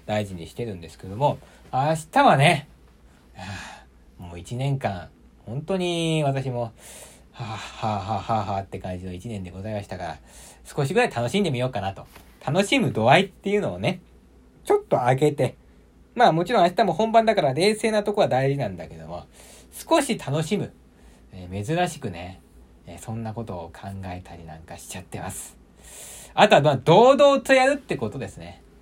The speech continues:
あのー、子供のコンサートはあんまりやらないし、子供と関わらないんでね、話とかは心配なんですけども、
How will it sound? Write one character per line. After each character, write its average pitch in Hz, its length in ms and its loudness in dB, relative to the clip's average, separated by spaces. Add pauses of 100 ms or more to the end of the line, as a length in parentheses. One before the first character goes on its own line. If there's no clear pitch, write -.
(340)
あ 82 120 -18
の 71 440 -14 (600)
ー、 - 40 -20
子 104 120 -14
供 123 200 -6
の 123 100 -6
コ 131 140 -8
ン 110 60 -8
サ 95 120 -8
ー 87 60 -12
ト 87 120 -14
は 82 140 -8
あ 85 40 -12
ん 113 160 -10
ま 120 120 -2
り 120 100 -6
や 110 120 -2
ら 123 140 -2
な 120 160 -4
い 92 80 -6
し、 87 220 -14
子 95 120 -10
供 113 200 -6
と 113 100 -8
関 104 200 -10
わ 131 120 -4
ら 143 140 0
な 117 120 -2
い 92 60 -6
ん 85 100 -12
で 80 120 -10
ね、 92 240 -10 (960)
話 135 440 -4
と - 120 -4
か 98 120 -2
は 90 100 -8
心 117 260 -12
配 131 160 -4
な 165 100 -6
ん 180 80 -8
で 139 80 -4
す - 100 -20
け 90 100 -10
ど 82 120 -12
も、 78 140 -14